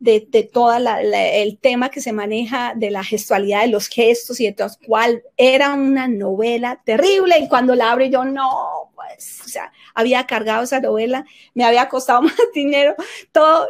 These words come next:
Y, y tú dices, no, así a veces pasa con las personas, ¿no? A veces pasa con los negocios que pintan muy bien,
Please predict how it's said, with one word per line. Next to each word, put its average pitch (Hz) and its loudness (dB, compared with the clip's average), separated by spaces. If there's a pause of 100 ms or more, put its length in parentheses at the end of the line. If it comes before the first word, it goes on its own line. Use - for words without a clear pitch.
(120)
Y, 294 0
y 262 2
tú - -6
dices, 294 -2
no, 285 -4
así 233 0
a 262 4
veces 330 -4
pasa 349 -4
con 330 -4
las 254 -2
personas, 311 -4
¿no? 294 -4
A 269 -4
veces 294 -8
pasa 311 0
con 269 -4
los 220 -2
negocios 226 -2
que 196 -2
pintan 269 -2
muy 302 0
bien, 349 0